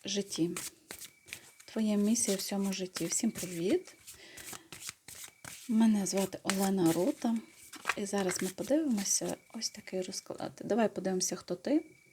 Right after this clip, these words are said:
щоб не набирати на себе чужого, не підключатись до чужих енергій. Уважно слухаємо характеристику,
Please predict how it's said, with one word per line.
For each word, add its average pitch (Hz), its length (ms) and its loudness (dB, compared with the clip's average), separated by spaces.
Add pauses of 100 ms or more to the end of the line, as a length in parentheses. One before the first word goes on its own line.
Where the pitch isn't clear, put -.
(720)
щоб 196 320 0
не 190 400 2 (880)
набирати 226 500 6
на 202 100 4
себе 196 340 4
чужого, 214 720 4
не 220 200 6
підключатись 196 760 2
до 202 120 4
чужих 185 400 0
енергій. 185 540 4
Уважно 190 460 4
слухаємо 180 760 -2
характеристику, 185 1080 -4